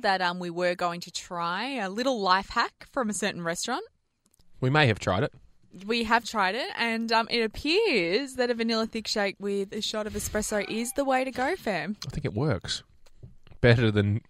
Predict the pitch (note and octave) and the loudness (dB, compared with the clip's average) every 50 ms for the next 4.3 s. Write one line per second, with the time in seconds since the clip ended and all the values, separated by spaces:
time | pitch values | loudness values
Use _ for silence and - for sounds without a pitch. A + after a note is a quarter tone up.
0 | _ _ _ - A2+ G#2+ F#2 F2 G#2 G2+ - - - - F#2 G2 G2+ - A2 - | _ _ _ -2 0 2 2 2 2 0 -2 -4 -2 2 2 2 2 2 -2 0
1 | - G2+ G2 G#2+ G#2+ A2 G#2+ A#2 A#2+ A#2 - - - - - - - C4+ A#3+ D#3+ | 0 2 4 4 4 6 6 4 2 4 2 0 0 0 -2 -6 -8 -6 -6 -6
2 | F3+ - - A3+ C4 C#4+ D#4 E4+ D#4+ - F4+ - - F4 A#3+ - G#3+ A3 - - | -2 2 4 4 4 6 4 2 6 6 6 6 6 4 6 6 4 4 4 2
3 | G3 E3+ D#3+ F3+ - F3 D#3+ D3+ F#3 A3+ - C4 A#3+ B3 C4+ C4 B3 - - - | 0 0 0 -2 -2 0 0 0 0 0 0 0 0 2 2 2 2 2 0 2
4 | A#3 G#3+ G3 G3+ G3+ A3+ | 4 4 6 6 4 0